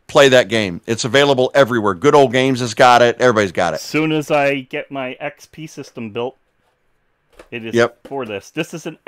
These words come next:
Speaker 1: You
Speaker 2: X P game.
Speaker 1: You know we can multiplayer that.
Speaker 2: Oh, can we? Like, uh, yeah, I think you can do, um,
Speaker 1: P C P I P.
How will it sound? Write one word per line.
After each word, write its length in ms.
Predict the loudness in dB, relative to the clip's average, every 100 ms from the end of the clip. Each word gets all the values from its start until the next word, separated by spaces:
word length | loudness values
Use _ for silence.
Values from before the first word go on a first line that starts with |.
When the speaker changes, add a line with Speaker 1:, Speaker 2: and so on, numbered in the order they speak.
| -4
Speaker 1:
You 120 | -2
Speaker 2:
X 80 | -2
P 100 | -4
game. 320 | -16 -16 -16 -20 _ _ _ _ _
Speaker 1:
You 200 | 0 2
know 200 | 6 6
we 120 | 6
can 160 | 2 2
multiplayer 600 | 2 2 -4 -2 -2 -2
that. 240 | -4 -6 -10 _ _ _
Speaker 2:
Oh, 80 | -8
can 260 | -6 -8 -8
we? 220 | -8 -12
Like, 320 | -4 -4 -4 _ _
uh, 600 | 0 0 0 -2 -2 -4
yeah, 300 | -2 -2 -2 -4
I 60 | -10
think 180 | -12 -16
you 100 | -14
can 140 | -14
do, 560 | -10 -10 -8 -10 -14 -12
um, 600 | -10 -8 -8 -10 -12 -14 _ _ _ _ _ _
Speaker 1:
P 120 | -6 -4
C 160 | -4
P 140 | 2 4
I 120 | 4
P. 240 | 2 -8